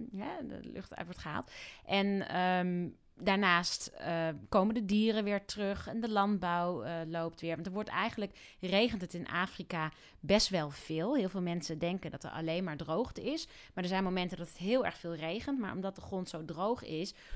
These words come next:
spoelt dat allemaal weer weg. Waardoor ook hele dorpen soms weggespoeld worden.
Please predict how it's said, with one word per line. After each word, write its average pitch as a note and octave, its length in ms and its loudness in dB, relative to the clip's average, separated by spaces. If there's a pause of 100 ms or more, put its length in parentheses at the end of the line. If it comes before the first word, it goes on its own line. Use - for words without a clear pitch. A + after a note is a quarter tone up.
spoelt C#4 400 2
dat F#3+ 160 -2
allemaal G#3+ 320 -4
weer E3 220 -6
weg. E3 320 -2
Waardoor D#3+ 280 -6
ook D#3 160 -6
hele F#3 260 -2
dorpen E3+ 340 -4
soms D3 280 -6
weggespoeld D3+ 640 -6
worden. A2+ 340 -4